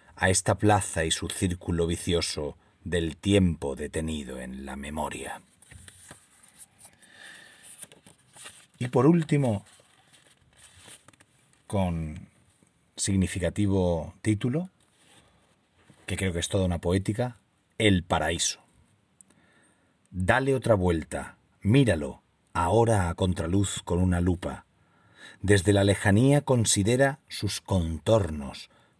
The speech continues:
por haz y por envés, recórrelo despacio, lentamente, o hazlo girar con vértigo veloz. Sorpréndelo de noche. Escrútalo con celo cada día, y comprueba vencido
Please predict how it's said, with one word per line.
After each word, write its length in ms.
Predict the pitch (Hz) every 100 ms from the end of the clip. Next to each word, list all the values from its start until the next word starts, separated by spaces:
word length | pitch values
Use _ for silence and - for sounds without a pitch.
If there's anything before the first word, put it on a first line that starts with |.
| -
por 180 | 92 95
haz 440 | 120 135 - -
y 120 | 110
por 180 | 104 101
envés, 600 | 92 85 98 113 - - _ _ -
recórrelo 960 | - - 80 92 90 117 135 127 113 110
despacio, 880 | 95 - - 76 - - 71 64 -
lentamente, 1080 | - 110 127 131 113 107 95 80 76 76 73 - -
o 160 | - 98
hazlo 300 | 110 - 113
girar 460 | - 101 82 67 -
con 280 | 90 85
vértigo 640 | 85 90 82 - 85 73 71
veloz. 600 | 78 76 65 - - - _ _ - - -
Sorpréndelo 1000 | - 101 78 - 101 110 123 127 139 131
de 100 | 78
noche. 560 | 85 73 - - - _ _ _ _ _ - - -
Escrútalo 640 | 110 - 120 120 135 139
con 220 | 123 110
celo 360 | 98 123 127 131
cada 260 | 123 120 113
día, 420 | 107 85 69 - _ - - - -
y 100 | 107
comprueba 640 | 95 82 98 120 120 113 92
vencido 840 | 92 82 - - 127 90 82